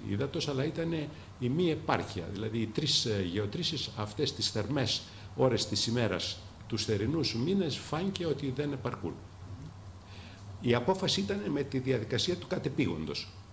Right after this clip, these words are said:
Έτσι, ε, γιατί όπως ξέρετε κάναμε και μία γεώτρηση πριν από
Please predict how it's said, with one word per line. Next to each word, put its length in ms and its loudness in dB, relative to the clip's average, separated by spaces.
Έτσι, 440 0
ε, 140 0
γιατί 240 2
όπως 160 2
ξέρετε 280 2
κάναμε 340 4
και 140 2
μία 160 2
γεώτρηση 460 0
πριν 160 0
από 300 -2